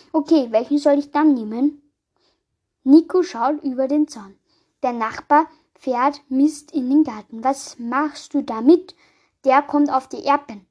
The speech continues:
"Wirklich? Wir tun immer Schlagobers drauf." Zwei Buben angeln im Fluss. Nacheinander holen sie einen alten Teekessel, Schuhe, einen Hut, eine Tasse und eine, eine verbogene Gabel heraus. Da sagt der eine: "Komm,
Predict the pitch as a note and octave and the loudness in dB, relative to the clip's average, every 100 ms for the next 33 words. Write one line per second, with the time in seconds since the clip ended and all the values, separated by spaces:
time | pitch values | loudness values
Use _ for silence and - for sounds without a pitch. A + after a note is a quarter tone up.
0 | - B3+ C#4 F4 E4+ - - C#4 C#4 D4 | -4 -2 6 6 6 2 -6 -4 2 6
1 | D#4 D#4+ D#4+ D4 G#3+ A#3 A3+ G#3+ - A3+ | 6 4 0 -6 -6 -10 -14 -14 -14 -10
2 | A3+ G#3+ - _ _ _ _ _ _ _ | -10 -10 -20 _ _ _ _ _ _ _
3 | _ - C#4 C#4 D4 C#4+ C#4+ D#4 D#4 - | _ 0 6 6 4 0 4 4 2 -4
4 | B3+ C#4 C#4+ C#4+ D#4 - A#3 A3 - _ | -2 0 0 2 2 0 -8 -14 -20 _
5 | A#3+ B3 D#4 D4+ B3 C#4+ D4+ D4+ C#4+ D4 | -6 -4 0 0 0 0 2 2 2 0
6 | C#4+ C4 B3 B3 - B3 A#3 A3 - D#4 | -2 -8 -10 -14 -14 -14 -14 -12 -2 0
7 | D#4+ E4 E4 D#4+ D#4+ D4+ _ _ - D#4+ | 0 0 0 0 -2 -2 _ _ 4 6
8 | D#4+ E4 E4 C#4 A3+ A3 D4 D#4+ D#4 - | 6 4 0 -6 -10 0 4 4 2 -6
9 | A3+ A3+ C4 C4 D#4+ - - _ C#4+ B3+ | -12 -6 -6 -6 -10 -12 -20 _ -8 -6
10 | B3 B3+ - _ _ _ _ C#4 B3+ B3+ | -8 -12 -18 _ _ _ _ -6 -4 -4
11 | - - B3+ A#3 C4 C4 C4+ D4 D4+ D#4 | -8 -6 -6 -4 -2 0 2 2 2 0
12 | A3 A3 A#3 G#3+ G#3 G3+ - - C4 C4 | -2 -4 -6 -12 -16 -18 -16 -8 -6 -6
13 | A#3 - A3 G#3+ - D#4+ E4+ | -8 -8 -10 -12 0 2 4